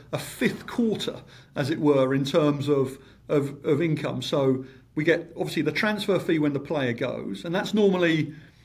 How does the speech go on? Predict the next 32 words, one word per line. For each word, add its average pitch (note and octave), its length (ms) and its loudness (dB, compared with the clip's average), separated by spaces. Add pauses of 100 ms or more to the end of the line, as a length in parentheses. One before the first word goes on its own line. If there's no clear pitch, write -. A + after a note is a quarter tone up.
(260)
for B3 160 -4
players C#4 320 2
of A3+ 60 4
our G#3+ 100 4
standard, E3+ 320 0
it's G3 120 0
a A3 40 2
reasonable F#3 600 2
number, A#2 440 -4
but - 120 -6
it's A3+ 100 -6
not, C4 400 0
you F#3+ 120 -6
know, - 200 -8
mind-blowing. D3 840 -2 (400)
But D#3 120 2
then F3+ 160 4
it F3 140 0
comes F#3+ 360 2
with E3+ 140 2
incentives. D#3 640 2
So C3 360 2 (240)
when D#3+ 260 2
they D#3 240 6
play E3 480 2
their D#3 160 4
first E3+ 320 4
game D#3+ 200 2
for D3+ 100 -6
the D#3+ 80 -2
first G#3+ 340 0
team, A#2 400 -2